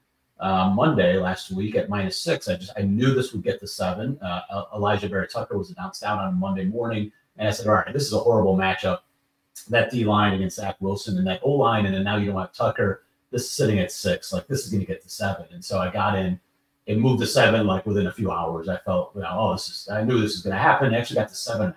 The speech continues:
a half, I think, for a little bit. And then, uh, midweek, uh, we started to see that, uh, that, uh, Darius Slay was on the, the, uh, practice report from an injury. And then all of a sudden, um, you know, Jalen Carter, uh, d-, doesn't practice out of nowhere.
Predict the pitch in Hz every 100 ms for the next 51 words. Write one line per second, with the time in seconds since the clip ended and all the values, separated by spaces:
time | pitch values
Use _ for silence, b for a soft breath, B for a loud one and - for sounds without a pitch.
0 | _ - - - 180 - - 90 90 92
1 | _ _ _ _ - 113 185 208 - -
2 | - 123 139 151 131 180 160 - - 123
3 | 113 117 117 123 131 120 110 - 131 120
4 | 117 117 117 107 107 104 98 - 104 107
5 | 107 98 101 95 92 107 104 98 - 143
6 | 139 131 117 117 113 - 107 101 - 104
7 | 101 98 95 - 113 - 107 - - 107
8 | 107 104 98 - 101 104 110 110 110 110
9 | _ _ _ - 110 117 120 120 120 135
10 | 123 120 117 - 107 104 104 98 113 -
11 | 107 101 120 127 127 131 156 165 - -
12 | _ _ _ _ 101 101 95 104 117 127
13 | 123 113 107 - - - - - 113 90
14 | 104 104 92 - -